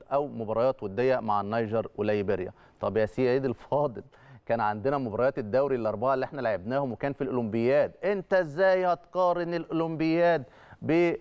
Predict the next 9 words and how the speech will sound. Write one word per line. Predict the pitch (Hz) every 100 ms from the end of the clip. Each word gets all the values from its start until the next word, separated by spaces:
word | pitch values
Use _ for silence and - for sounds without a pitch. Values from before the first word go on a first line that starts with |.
| -
آه، | 131 135 135 135 135 - 135
بط-، | 135 139 -
ماتشات | 143 139 139 - 160 151
ودية | 151 120 151 156 143
بين | 127 147 147 143
النيجر | 120 117 131 127 131 117
وب-، | - 117 123 - 117 143
مع | 139 139
النيجر | 135 135 127 127